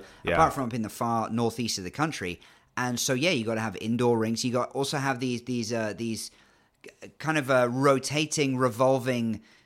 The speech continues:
Speaker 2: you know, ski slopes that are, they're kind of, you know what the things I mean?
Speaker 1: I don't know what you mean, no.
Speaker 2: Um,
Speaker 1: Uh,
Speaker 2: have you seen those, those things, uh, like,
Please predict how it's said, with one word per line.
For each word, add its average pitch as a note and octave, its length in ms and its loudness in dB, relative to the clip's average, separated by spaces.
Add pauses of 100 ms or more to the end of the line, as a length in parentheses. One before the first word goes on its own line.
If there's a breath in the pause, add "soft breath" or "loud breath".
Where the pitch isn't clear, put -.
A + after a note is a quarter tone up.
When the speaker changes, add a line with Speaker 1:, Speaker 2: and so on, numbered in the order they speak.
(200 soft breath)
Speaker 2:
you B2+ 120 0
know, A#2 80 2
ski D#3+ 320 0
slopes B2 460 2
that A2+ 180 -2
are, A2 180 -2
they're A#2+ 100 -6
kind B2+ 200 -2
of, G#2+ 180 -8 (1160)
you B2+ 120 -6
know D3+ 100 -2
what D3+ 140 -4
the C#3+ 80 -10
things C#3 240 -6
I C3 40 0
mean? C3 140 0
Speaker 1:
I A3+ 140 6
don't C#4 180 8
know B3 140 8
what B3+ 100 4
you A3+ 120 2
mean, B3 240 2
no. C#3+ 340 6
Speaker 2:
Um, C#3 300 2 (100)
Speaker 1:
Uh, B2+ 100 0 (160)
Speaker 2:
have C#3+ 160 -4
you F3 80 0
seen G3+ 320 0
those, F3 320 0
those D3+ 240 0
things, D3+ 400 -6
uh, B2+ 500 0
like, A#2+ 280 -4